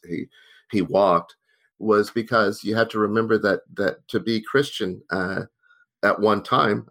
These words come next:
uh, r-, right after Christ was crucified, it eventually got to be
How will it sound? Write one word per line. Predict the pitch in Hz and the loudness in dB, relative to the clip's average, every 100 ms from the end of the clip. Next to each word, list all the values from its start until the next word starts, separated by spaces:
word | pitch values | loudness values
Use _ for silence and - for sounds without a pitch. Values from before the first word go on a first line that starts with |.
| - | -8
uh, | 101 | -6
r-, | 92 95 - | -2 -4 0
right | 95 95 | 2 4
after | 92 92 87 90 - | 2 2 -2 -2 -4
Christ | 101 90 85 | 0 0 -2
was | 85 | -10
crucified, | - 98 - 87 90 87 - | -6 -6 -6 -6 -4 -4 -2
it | - | 0
eventually | 95 95 113 - | 0 0 -2 -2
got | 90 90 - | -2 -2 -4
to | |
be | - 95 98 - | -8 -6 -4 -6